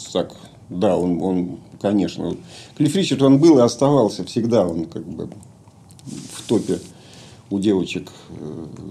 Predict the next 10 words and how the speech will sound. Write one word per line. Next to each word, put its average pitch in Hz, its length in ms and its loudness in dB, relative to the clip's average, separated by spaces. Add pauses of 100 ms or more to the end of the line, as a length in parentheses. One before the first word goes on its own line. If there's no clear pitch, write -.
(420)
и 104 80 -2
у 98 120 2
мальчиков, 87 560 -4
которые 87 320 -8
ходили 90 320 -4
с 85 40 -8
девочками, 87 480 -8
всегда 87 340 -6
был 80 260 -8 (340)
популярен. 92 580 -4